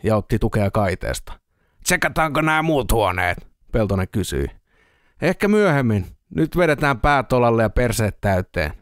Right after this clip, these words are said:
"Vähän hintahtava ehdotus, mutta I'm in", Peltonen nauroi Klasun sanasekoilulla. Klasu iski silmää ja lähti laskeutumaan portaita Peltosen konkatessa perässä.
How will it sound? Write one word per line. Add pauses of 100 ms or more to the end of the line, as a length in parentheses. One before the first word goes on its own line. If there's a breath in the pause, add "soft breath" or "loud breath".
(880)
"Vähän
hintahtava
ehdotus,
mutta
I'm
in", (340)
Peltonen
nauroi
Klasun
sanasekoilulla. (1080)
Klasu
iski
silmää
ja
lähti
laskeutumaan
portaita
Peltosen
konkatessa
perässä.